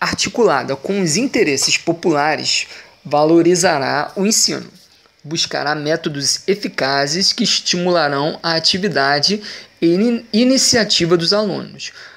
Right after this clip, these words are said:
Valorizará o diálogo entre alunos e professores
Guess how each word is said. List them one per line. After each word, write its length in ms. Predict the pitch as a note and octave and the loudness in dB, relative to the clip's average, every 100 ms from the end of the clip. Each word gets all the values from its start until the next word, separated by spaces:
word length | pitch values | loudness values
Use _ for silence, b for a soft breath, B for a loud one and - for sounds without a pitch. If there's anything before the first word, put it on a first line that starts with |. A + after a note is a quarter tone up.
| B - | B -16
Valorizará 960 | C3 D3+ G3+ G#3 F#3+ E3 D#3+ C#3+ - - | -2 2 6 6 6 2 2 2 -4 -4
o 60 | |
diálogo 580 | C3+ D#3 C3+ D#3 F3 F#3 - | -2 2 2 2 2 0 -2
entre 240 | D3+ D3 | -2 2
alunos 340 | C#3+ E3+ G3 F#3 | 2 2 0 0
e 20 | |
professores 920 | F3+ F3 D#3+ - C#3+ C#3+ D3+ E3+ - | 0 0 -2 -2 -2 -2 -2 -2 -4